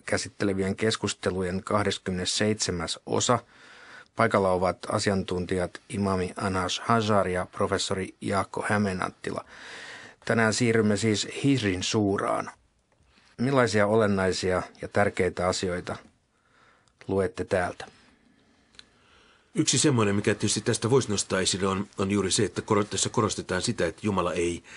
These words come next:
Speaker 2: niin kuin todistele asiaansa lähettämällä enkeleitä ihmisten, ihmisten luokse, vaan että, että ihmisen velvollisuus on,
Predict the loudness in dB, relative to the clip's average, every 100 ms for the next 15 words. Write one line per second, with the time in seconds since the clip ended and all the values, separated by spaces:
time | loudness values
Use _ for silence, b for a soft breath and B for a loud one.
0 | B B B B B -6 -2 -2 4 4
1 | 4 -2 0 2 2 2 0 0 0 -2
2 | -2 -2 2 2 2 0 0 0 0 -2
3 | -4 -6 B B B B -4 -2 0 -2
4 | -2 -2 -4 -2 0 -2 0 2 2 2
5 | -2 -4 -4 -2 -4 -2 -8 -4 -2 -2
6 | 2 2 2 0 0 0 0 0 0